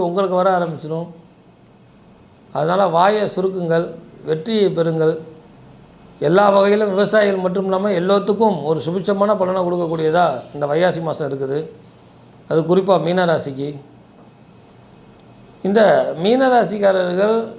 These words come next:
மன்னார்குடி ராஜகோபால் சாமி கோயிலுக்கு ஆண், பெண், குழந்தைகள் அத்தனை பேர் ஒரு தடவை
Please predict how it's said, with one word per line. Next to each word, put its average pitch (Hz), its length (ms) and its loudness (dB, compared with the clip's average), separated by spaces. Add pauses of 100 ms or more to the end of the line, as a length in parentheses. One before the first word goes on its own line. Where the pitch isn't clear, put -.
(240)
மன்னார்குடி 226 560 0
ராஜகோபால் 208 600 0
சாமி 180 320 -2
கோயிலுக்கு 170 400 -2 (340)
ஆண், 208 240 0
பெண், 196 240 -2
குழந்தைகள் 190 400 0
அத்தனை 202 300 -4
பேர் 208 180 0
ஒரு 175 140 -2
தடவை 185 180 -2